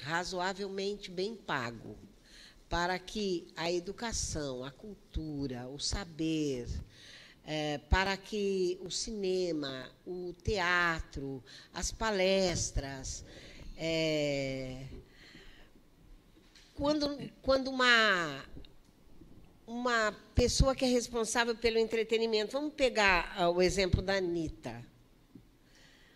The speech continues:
O entretenimento hoje dá milhões, milhões pra, pra quem trabalha no entretenimento. Agora, pergunta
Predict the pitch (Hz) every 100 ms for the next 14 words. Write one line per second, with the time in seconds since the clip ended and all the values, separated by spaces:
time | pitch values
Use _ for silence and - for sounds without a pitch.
0 | - - _ - _ _ _ _ _ _
1 | 269 285 330 311 320 294 277 294 285 269
2 | 277 262 262 277 285 302 302 311 320 339
3 | 349 339 330 285 233 185 - - - -
4 | - - - 226 269 262 247 240 220 185
5 | - - - 131 - - _ _ _ _
6 | _ _ _ _ _ _ _ _ - 180
7 | 175 175 160 151 - _ 160 160 147 139
8 | 139 135 131 - 135 139 127 127 113 117
9 | - - _ _ _ - - - 175 185
10 | 190 190 214 202 196 233 277 294 262 269
11 | 269 294